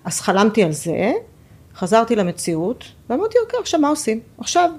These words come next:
גומרים את הקפה, <laughs> ובודקים את הדרכון,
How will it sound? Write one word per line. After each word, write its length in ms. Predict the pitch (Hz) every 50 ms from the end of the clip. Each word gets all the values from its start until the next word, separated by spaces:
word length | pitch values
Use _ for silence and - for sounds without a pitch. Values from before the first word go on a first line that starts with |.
| - -
גומרים 260 | - 196 196 202 220 220
את 60 | 220
הקפה, 300 | 208 - 185 - - - 165 202 277 - - - - - -
<laughs> 40 | 294 285 - - 427 - - - - - - - - - - - - 180 156
ובודקים 500 | - 220 220 220 190 190 170 - 202 185
את 100 | 180 -
הדרכון, 760 | 180 160 147 156 147 147 - - 147 156 160 175 196 233 262